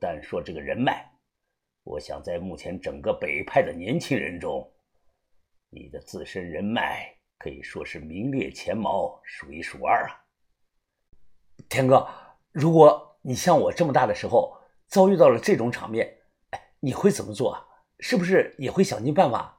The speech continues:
求人保命啊？” <laughs> 田三九指着我笑道：“当年我像你这么大的时候，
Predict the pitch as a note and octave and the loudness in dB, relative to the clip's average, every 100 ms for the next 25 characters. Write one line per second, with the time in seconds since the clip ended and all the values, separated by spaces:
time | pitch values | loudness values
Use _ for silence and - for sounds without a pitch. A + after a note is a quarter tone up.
0 | - - D3+ F#3+ - - G#3 - - _ | -8 0 0 2 0 0 0 -2 -8 _
1 | _ _ _ _ _ _ _ _ - E3 | _ _ _ _ _ _ _ _ -6 -6
2 | - - _ - - _ _ _ _ _ | -6 -18 _ -20 -20 _ _ _ _ _
3 | _ - - G3 F3+ F#3 C3+ B2 B2 - | _ 0 6 8 10 8 6 2 -2 -6
4 | G2 A2+ C3 - - A2 - - - _ | -4 -2 -4 -6 -8 -6 -6 -10 -20 _
5 | _ _ _ _ _ _ _ _ _ _ | _ _ _ _ _ _ _ _ _ _
6 | - G1+ D#2+ D#2 D2+ F2 E2 - - _ | -8 -8 -8 -4 -4 -2 -6 -10 -14 _
7 | - - C2+ - C#3 G#2+ - - - G#3+ | -16 -12 -10 2 2 2 -6 -10 -6 -4
8 | - - - - - - - | -4 -8 -10 -12 -10 -12 -14